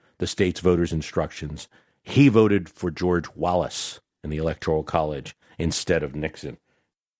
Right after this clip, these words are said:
He liked Nixon, he said,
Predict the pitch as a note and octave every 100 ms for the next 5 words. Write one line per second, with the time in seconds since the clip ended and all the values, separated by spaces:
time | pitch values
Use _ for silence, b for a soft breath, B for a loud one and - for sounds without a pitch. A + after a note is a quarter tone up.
0 | _ _ _ _ _ _ _ _ _ _
1 | _ _ _ _ _ _ _ _ _ _
2 | _ _ _ _ _ _ _ _ _ _
3 | _ _ _ _ _ _ _ _ _ _
4 | - F3 D3+ B3 D4+ C3 G2+ - D#2+ C#2+
5 | - C2 -